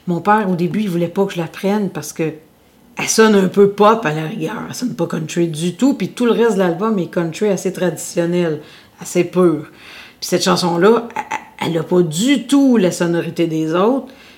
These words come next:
Puis mon père, il dit, « Ça marchera pas. » Puis c'est vrai qu'elle a pas marché, cette chanson-là. Il y a personne qui s'en rappelle, je suis à peu près sûre. Mais moi, je l'aimais beaucoup, cette chanson-là, parce qu'elle était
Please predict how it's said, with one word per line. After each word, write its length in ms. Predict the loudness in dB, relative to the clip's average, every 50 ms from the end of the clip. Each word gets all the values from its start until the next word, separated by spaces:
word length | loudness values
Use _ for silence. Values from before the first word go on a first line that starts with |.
| -20 _ _ _
Puis 140 | -6 -4 -2
mon 160 | -2 -2 0
père, 180 | 2 2 2 2
il 80 | 2
dit, « 100 | 0 -2 -4 -4 -6 -6 -8
Ça 180 | -6 -4 -4
marchera 480 | -2 -2 -4 -4 -6 -6 -6 -6 -8 -4
pas. » 380 | 0 2 2 2 0 -2 -8 -20 -20 _ _ _ _ _ _ _ _ _ _ _ -20 -20 _ _ -20 -20 _ _ _ _
Puis 100 | -12 -10
c'est 180 | -2 0 0 0
vrai 200 | 2 0 0 0
qu'elle 180 | 2 2 2 0
a 40 |
pas 140 | 0 -2 -4
marché, 340 | -4 -4 -6 -4 -2 -2 -2
cette 220 | -2 -2 -6 -8
chanson-là. 440 | -8 -8 -8 -8 -8 -8 -8 -8 -8 -10 -8 -6 -6 -6 -6 -6 -4
Il 60 | -4
y 40 | -4
a 20 | 0
personne 460 | 0 0 0 2 4 4 4 4 2
qui 60 | 2
s'en 160 | 0 0 0 0
rappelle, 400 | 0 0 0 0 0 0 0 -4 -8
je 60 | -16 -12
suis 60 | -10 -8
à 20 | -4
peu 140 | -4 -4
près 180 | -4 -2 -4 -4
sûre. 340 | -4 -2 -2 -2 -2 -2 -2 -4 -10 -16 -18 -12 -6
Mais 120 | -2 2 2
moi, 420 | 4 4 6 6 6 6 4 4
je 140 | 4 4 4
l'aimais 380 | 4 6 6 6 6 6 4
beaucoup, 380 | 2 2 2 2 2 4 4 2
cette 180 | 2 2 2 2
chanson-là, 360 | 2 2 2 4 2 2 2 0
parce 140 | -2 -4
qu'elle 120 | -4 -6 -6
était 200 | -6 -8 -10